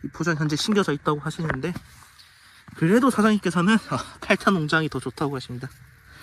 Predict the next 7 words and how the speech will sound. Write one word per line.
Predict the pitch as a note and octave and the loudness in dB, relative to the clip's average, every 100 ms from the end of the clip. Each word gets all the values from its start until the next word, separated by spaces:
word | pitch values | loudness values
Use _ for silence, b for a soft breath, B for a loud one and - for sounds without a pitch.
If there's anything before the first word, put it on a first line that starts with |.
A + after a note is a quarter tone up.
| B B B B B B B - | B B B B B B B -10
어, | |
농가분께서는 | C3+ E3+ G#3 A3 A#3 A#3+ | -4 -2 0 0 -2 -2
작년엔, | - F#3 A3+ C4 A#3 B3 D3+ - | -2 2 2 2 0 -2 -4 -10
어, | |
저희 | A#2 C#3+ | -6 -2
회사 | E3+ F3 | 0 -2
품종인, | - G#3 A3 G#3 A3+ C4+ | -4 -2 0 0 0 -2